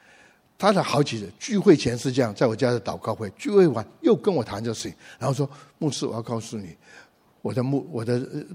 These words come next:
呃，牧师啊，在耶路撒冷禁食四十一天。”最后他蹦一句话：“比耶稣还多一天。”我突然发现，如果禁食是应该对我们有好处的，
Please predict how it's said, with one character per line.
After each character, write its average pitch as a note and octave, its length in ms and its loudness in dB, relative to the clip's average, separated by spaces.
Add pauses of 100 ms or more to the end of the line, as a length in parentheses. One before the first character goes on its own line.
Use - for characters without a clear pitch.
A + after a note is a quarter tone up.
(120)
呃， - 80 -8 (120)
牧 D3+ 180 0
师 B2 200 -2
啊， A2 140 0 (300)
在 C#3 160 4
耶 A2 140 0
路 A#2+ 60 0
撒 B2+ 60 -2
冷 F#2+ 100 -4
禁 A2+ 180 -4
食 G#2+ 120 -6
四 G#2+ 220 -6
十 G2+ 140 -8
一 G2 40 -8
天。” - 180 -10 (520)
最 D3+ 120 4
后 C3+ 60 2
他 C#3 80 0
蹦 C3 220 -2
一 - 20 -8
句 A#2 120 -8
话 G#2+ 160 -6 (220)
：“比 G#2+ 200 -4
耶 B2+ 180 6
稣 C3 260 -2
还 - 200 -8
多 G#2 240 -4
一 G2 100 -10
天。” G2 240 -2 (3250)
我 B2+ 120 -4
突 E3+ 60 0
然 D3 100 2
发 C#3+ 160 -2
现， B2 260 0 (1000)
如 A#3+ 260 6
果 A2 260 -4
禁 E3 240 -2
食 B2+ 160 -4
是 D3 140 -2
应 D3 60 0
该 C#3 120 2
对 C#3 140 4
我 A#2 60 4
们 A2 120 -2
有 A2+ 60 -4
好 - 220 -10
处 - 220 -8
的， - 100 -16